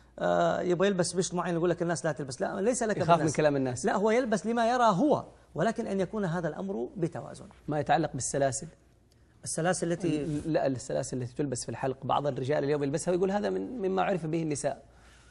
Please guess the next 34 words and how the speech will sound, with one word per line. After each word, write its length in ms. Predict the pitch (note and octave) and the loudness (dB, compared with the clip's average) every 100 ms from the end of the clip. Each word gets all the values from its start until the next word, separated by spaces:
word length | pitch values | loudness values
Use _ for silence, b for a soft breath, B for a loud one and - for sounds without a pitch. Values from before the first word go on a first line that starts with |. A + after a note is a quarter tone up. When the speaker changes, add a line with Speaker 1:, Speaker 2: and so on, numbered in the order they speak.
| b - | b 0
Speaker 1:
نعم، 300 | B3 B3 E3+ | 2 2 2
هو 360 | F#3+ F3+ E3+ - | 4 2 0 -4
التشبه 420 | - E3 A#3 G#3+ | -6 -4 0 0
بالنساء 480 | F3 F#3+ F3 A3 - | 0 0 0 0 -2
أمر 140 | F#3 | 0
منهي 440 | F3+ E3+ D#3+ A3+ F#3+ | 0 2 2 2 0
عنه، 320 | F3 F#3 A#2+ B B B | 0 -2 -2 B B B
لكن 380 | F3+ F#3 F#3 E3 | 0 2 0 2
بعض 240 | C#4 C#4 E3 - | 6 4 4 -6
ال-، 560 | - F#3 E3+ D#3 D#3+ | -10 -6 -6 -6 -6
الفقهاء 460 | - F3+ - E3 D#3+ | -6 -6 -2 -2 0
عليهم 220 | D3+ D3 | -2 -2
رحمة 240 | C#3 D3 C3+ | -6 -8 -6
الله 140 | D#3+ | -4
تكلموا 400 | D#3 E3 A3 G#3 | -4 -4 -2 -2
أن 60 | F#3+ | 0
هذا 200 | F#3+ G3 | 0 -2
قد 200 | F#3+ A3 | -4 -4
يكون 360 | F#3 G3+ G#3 F3 | -4 -4 -4 -4
من 160 | D#3 | -4
باب 200 | E3 E3+ | -6 -4
الكراهة، 580 | D3 C3 C#3+ D#3+ A2 A#2+ b b b - | -6 -6 -4 -4 -4 -10 b b b -6
يعني 160 | C#3+ | -4
السلاسل 400 | C#3 F3 E3+ E3 | -4 -2 -2 0
ليست 180 | E3+ E3+ | -2 -2
ذهبية 520 | D#3+ F3 D#3+ E3+ F3+ E3+ b b b - | -2 0 0 -2 -4 -10 b b b -6
وليست 320 | D3+ D#3+ F3 | -2 0 -2
فيها 280 | - E3+ D#3 | 0 0 0
أشكال 560 | - - E3+ E3 D#3 D3 | 0 6 8 8 4 2
معينة، 320 | C#3 F3 D#3+ | 0 2 2
وهي 160 | E3+ | 2
المرأة 260 | E3+ F#3+ G#3+ | 4 2 2
هي 120 | F#3 | 2
التي 380 | G#3 G3+ A3 A3 | 2 0 -2 -6